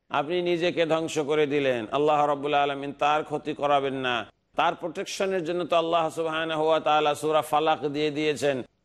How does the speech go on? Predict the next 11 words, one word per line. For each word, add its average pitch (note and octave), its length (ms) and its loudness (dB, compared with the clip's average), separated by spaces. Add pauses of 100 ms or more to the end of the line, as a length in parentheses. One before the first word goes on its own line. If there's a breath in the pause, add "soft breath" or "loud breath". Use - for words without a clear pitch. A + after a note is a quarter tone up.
কিন্তু C#3+ 260 2
আপনার D3 580 0
নিজের D3+ 520 0
কোনো C#3+ 300 -4
প্রোটেকশন C#3 720 0
হবে B2+ 320 2
না, C3 260 0
হবে B2+ 320 0
না, B2+ 260 0
হবে B2 300 2
না। A#2 340 -4